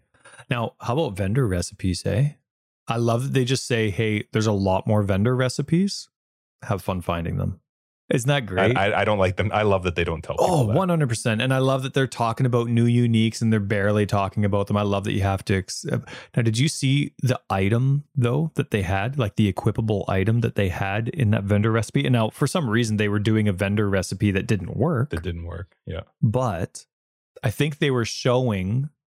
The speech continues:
Speaker 1: a vendor recipe, but the last thing was wrong. So if you do that same thing, but you add something different, it's gonna be correct. But did you see the item that they had in there? It's a fishing rod.
Speaker 2: I didn't pay attention to it, no.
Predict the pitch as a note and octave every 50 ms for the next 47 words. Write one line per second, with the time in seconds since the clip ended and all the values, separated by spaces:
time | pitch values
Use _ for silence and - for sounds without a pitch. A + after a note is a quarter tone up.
0 | _ _ _ _ - - A2+ G2+ G2 A#2 A#2 B2 B2+ C3+ B2+ A#2 A2 A2 G#2 G2
1 | - - G2 - G#2+ A2 G#2+ G#2 G#2 G2+ G2+ A2 G2 - G#2+ F#2+ F#2 F#2 G2 F#2+
2 | G2 G2 G2 F#2+ - - - - _ _ - A2+ G#2+ G2+ F#2+ F#2 F#2 F#2 F#2 F2+
3 | E2+ F#2 F#2 F#2 F#2 F2+ F2+ F#2+ G2 G2+ G#2+ A2 - _ _ _ _ - - B2
4 | G#2+ F#2 A2 A#2 A2 A#2+ A2+ G#2 A2 - - - - A#2 G#2+ G#2 G2+ - - A2
5 | G#2+ G2+ G#2 F2+ G2 G2+ G2 G2 G2+ G2+ G2 - - G#2+ F#2+ F2+ - F#2 F2+ F2+
6 | E2+ F2 F#2 F#2+ F#2 - - F#2+ F#2 F#2 - - - - G#2 F#2+ F2+ F#2+ F#2+ -
7 | - G#2 G2 F#2+ - - A2+ G2+ A2+ G#2 A#2 A#2+ - - E3 D3+ D#3 C#3 - -
8 | - G2 F#2 F#2+ A2+ C3 D3 D#3 - C#3+ C#3+ D3+ D3+ D#3 D#3+ F3+ G#3 A3 - -
9 | _ _ _ _ _ _ _ _ _ - - A#2+ G#2 - - G3+ - - A#2 F2+
10 | E2+ E2 E2 E2+ G2 G2 G2+ F#2+ F2+ F2+ G2 F#2 F2 - F#2 E2+ - F#2 F2+ -
11 | F#2 F2 F2 F2+ F2+ F#2+ F#2